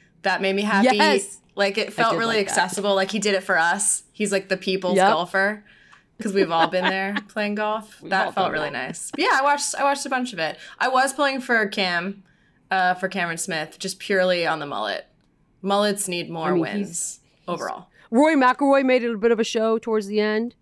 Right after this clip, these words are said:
Speaker 1: Mm-hmm.
Speaker 2: He and, uh, he and Ho-,
Speaker 1: Collin.
Speaker 2: Morikawa, like, both holed
Speaker 1: Yeah.
Speaker 2: out on the same.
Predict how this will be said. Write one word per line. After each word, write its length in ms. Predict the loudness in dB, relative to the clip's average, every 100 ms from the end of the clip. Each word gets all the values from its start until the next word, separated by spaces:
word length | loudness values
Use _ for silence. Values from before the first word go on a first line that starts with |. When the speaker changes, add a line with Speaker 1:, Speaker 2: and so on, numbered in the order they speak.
| -12
Speaker 1:
Mm-hmm. 360 | -8 -6 -6 -2
Speaker 2:
He 140 | 2
and, 180 | 2 2
uh, 500 | 2 2 2 -2 -4 -10 _ _ -4
he 80 | 0
and 80 | 2
Ho-, 80 | 2
Speaker 1:
Collin. 220 | 2 2 0 2
Speaker 2:
Morikawa, 300 | 2 4 4
like, 180 | 2 2
both 180 | 2 2
holed 180 | 2 4
Speaker 1:
Yeah. 300 | 6 6 4
Speaker 2:
out 60 | 0
on 140 | -2
the 60 | -2
same. 500 | -4 -2 -2 -2